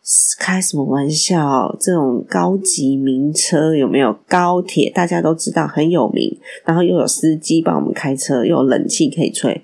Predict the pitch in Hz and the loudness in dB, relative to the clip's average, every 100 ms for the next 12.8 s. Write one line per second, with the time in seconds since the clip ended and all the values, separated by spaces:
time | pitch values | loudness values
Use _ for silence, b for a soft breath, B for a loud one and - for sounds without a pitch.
0 | - 180 180 185 170 143 147 - - 147 | -4 -2 0 -2 -2 -2 -2 -2 0 0
1 | 151 147 - - - - 143 - B B | 0 -2 -2 -2 -2 0 -2 -2 B B
2 | - 160 - - - - 80 - 139 139 | -2 -2 0 0 0 -2 -4 0 0 0
3 | - - - B B B B 202 185 175 | -4 -2 -4 B B B B 0 2 2
4 | 170 139 131 139 165 - 147 160 147 127 | 2 2 0 0 0 0 -2 0 -2 -2
5 | 120 131 143 139 - - - 135 113 - | 0 0 0 -4 -6 -6 -2 -2 -2 -6
6 | B B - 196 185 190 180 165 147 143 | B B 0 2 2 2 0 0 -2 0
7 | 139 117 123 147 139 143 131 135 143 127 | 0 0 0 0 0 0 -2 -2 -2 -2
8 | 123 135 - 143 139 - 208 185 160 139 | -2 -4 0 2 2 2 2 0 0 -2
9 | 139 139 139 - B B - 156 147 - | -4 -6 -8 -8 B B -4 0 0 0
10 | 151 151 156 - 135 135 123 120 127 - | 0 0 -4 -2 0 0 -2 -2 -4 -4
11 | 185 262 262 320 330 - 269 233 247 202 | -4 -2 -2 -2 -2 -2 -2 0 -2 -2
12 | 147 151 151 160 170 139 123 123 | -2 -2 -2 0 2 2 2 -2